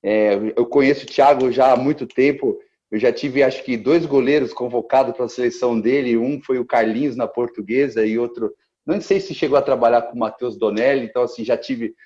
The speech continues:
a gente já conhecia, já conhecia o Thiago antes. Fora que é um... Pô, no meio do futebol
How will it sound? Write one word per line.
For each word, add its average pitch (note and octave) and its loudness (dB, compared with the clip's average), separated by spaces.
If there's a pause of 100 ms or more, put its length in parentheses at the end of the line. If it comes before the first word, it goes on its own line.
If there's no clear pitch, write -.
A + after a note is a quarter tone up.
(200)
a - -20
gente A2+ -4
já B2 2
conhecia, A#2+ 0
já A2+ 0
conhecia A#2+ -2
o A2+ -4
Thiago A#2 2
antes. C#3+ 0
Fora D3 4
que - -2
é D3+ 4
um... C3 -4 (600)
Pô, C3 2
no B2+ -2
meio C#3+ 2
do B2+ -8
futebol B2 0